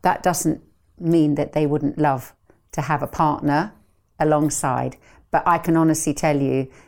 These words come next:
that they, they are living life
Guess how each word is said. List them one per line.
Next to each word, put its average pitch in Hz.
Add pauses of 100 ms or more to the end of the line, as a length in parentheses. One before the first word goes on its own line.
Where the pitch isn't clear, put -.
that 151
they, 156 (160)
they 151
are 151
living 147
life 139